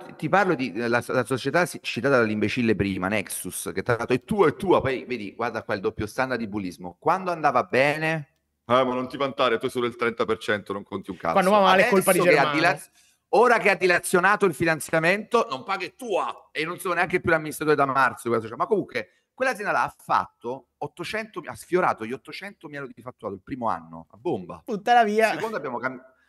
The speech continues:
Speaker 1: abbiamo cambiato il modello di business, mezzo milione. Il terzo siamo scesi, ora non so, ancora non è chiuso il bilancio,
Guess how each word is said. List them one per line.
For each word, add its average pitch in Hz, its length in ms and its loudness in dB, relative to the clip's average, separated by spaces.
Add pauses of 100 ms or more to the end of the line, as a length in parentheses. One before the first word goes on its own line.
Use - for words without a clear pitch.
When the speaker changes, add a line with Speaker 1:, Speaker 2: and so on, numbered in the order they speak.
Speaker 1:
abbiamo 160 240 2
cambiato 175 280 2
il 175 80 2
modello 165 220 2
di 165 80 -8
business, 185 440 -14
mezzo 139 300 -6
milione. 87 520 -4 (800)
Il 156 180 -10
terzo 233 340 -8
siamo 151 220 -12
scesi, 175 340 -6
ora 143 120 -4
non 139 120 -12
so, 143 80 -6
ancora 147 220 -4
non 147 100 -6
è 143 60 -10
chiuso - 180 -20
il 127 60 -16
bilancio, 156 500 -4